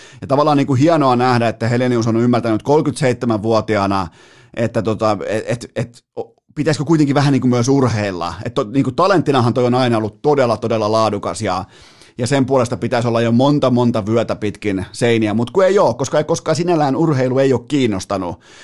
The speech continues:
Tulee pipiä, tulee hikiä, rasittaa ja polviikin sattuu ja käsiä sattuu ja rystysiä sattuu ja bla bla, vauvan itkua viimeiset kaksitoista vuotta, mut nyt on niinku ihan erilainen ääni kellossa ja näyttääkin urheilijalta, joten tota,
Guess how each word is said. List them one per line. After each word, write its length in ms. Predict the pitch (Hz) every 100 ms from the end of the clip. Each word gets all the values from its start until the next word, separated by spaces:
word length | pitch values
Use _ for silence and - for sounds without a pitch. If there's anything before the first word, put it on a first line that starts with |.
| - - -
Tulee 240 | 196 185
pipiä, 640 | 190 143 123 127 117 107 104 - -
tulee 340 | 151 156 123
hikiä, 480 | 113 127 127 117 110
rasittaa 560 | 123 127 123 113 113 107
ja 100 | 104
polviikin 600 | 131 135 123 120 107 104
sattuu 440 | 107 107 - 107
ja 160 | 104 98
käsiä 460 | 143 131 131 120
sattuu 420 | 110 107 - 113
ja 80 | 107
rystysiä 580 | 117 147 117 135 123 123
sattuu 380 | 110 110 - 120
ja 160 | 107
bla 360 | 104 143 165 151
bla, 440 | 123 139 127 123 120 - - -
vauvan 400 | 139 160 147 135
itkua 420 | 135 131 - 120 110
viimeiset 320 | 120 113 -
kaksitoista 480 | 127 117 117 101 113
vuotta, 280 | 120 117
mut 180 | 117 117
nyt 200 | 180 220
on 120 | 190
niinku 220 | 151 139 143
ihan 200 | 127 135
erilainen 400 | 131 123 113 120
ääni 200 | 117 110
kellossa 440 | 113 110 104 110
ja 80 | 104
näyttääkin 500 | 135 127 120 107 120
urheilijalta, 520 | 110 107 104 101 98
joten 260 | 98 98 101
tota, 400 | 98 107 98